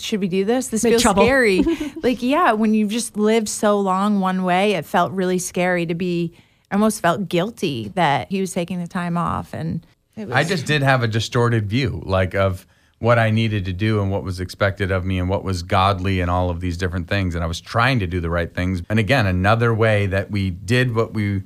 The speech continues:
Speaker 3: felt God calling us to do, I stepped up and I stood up for myself and God provided.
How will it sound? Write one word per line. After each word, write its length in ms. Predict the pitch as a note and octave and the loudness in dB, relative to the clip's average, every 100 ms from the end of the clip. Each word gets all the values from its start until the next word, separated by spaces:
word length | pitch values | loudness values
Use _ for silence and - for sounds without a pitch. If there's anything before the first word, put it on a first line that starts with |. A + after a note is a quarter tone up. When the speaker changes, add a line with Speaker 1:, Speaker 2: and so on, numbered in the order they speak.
| - | -10
Speaker 3:
felt 340 | - A#2 G2+ D#2+ | 0 0 0 0
God 420 | G#2+ G#2 G2 G2+ _ _ _ | 2 2 0 -6 _ _ _
calling 300 | A#2 A2+ A2 | 0 2 0
us 240 | G#2 - - | -2 -6 -14
to 120 | - | -8
do, 480 | F2+ B2 C3+ G2+ B2+ - _ - | -4 0 2 2 -2 -6 _ -4
I 160 | F#2+ | -2
stepped 400 | F#2+ - A#2 A2 | -2 -2 -2 0
up 200 | A#2 A#2 | 0 0
and 100 | G2+ F#2 | 0 0
I 160 | F2+ F2+ - | -2 -4 -12
stood 320 | - - A#2+ | -8 -2 2
up 180 | A2+ - | 0 0
for 100 | A2+ | 0
myself 520 | A2 G#2+ A2+ A2 A2 _ _ | 2 2 0 0 -4 _ _
and 220 | A2+ G#2+ | 0 2
God 260 | G#2 G#2+ F#2+ | 2 2 2
provided. 480 | G#2+ F#2+ C3 G2 | 0 2 2 0